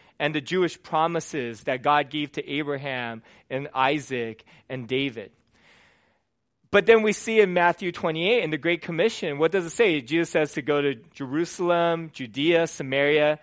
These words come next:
to the ends of the earth. Does that make sense? So that's the broader call to all of us, whereas this is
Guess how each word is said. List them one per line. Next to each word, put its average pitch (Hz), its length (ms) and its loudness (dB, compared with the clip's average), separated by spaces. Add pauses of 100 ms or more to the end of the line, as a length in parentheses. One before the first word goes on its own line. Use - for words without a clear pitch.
(260)
to 143 120 -6
the 135 140 0
ends 135 180 -4
of 120 100 -8
the 123 100 -8
earth. 110 200 -12 (300)
Does 139 100 -4
that 147 160 4
make 151 160 -6
sense? 170 340 -4 (240)
So 170 200 0
that's 175 320 4
the 170 100 2
broader 165 500 4
call 147 640 0
to 151 140 -8
all 139 260 0
of 117 100 -10
us, 107 300 -12
whereas 139 340 2
this 147 220 -8
is 143 240 -6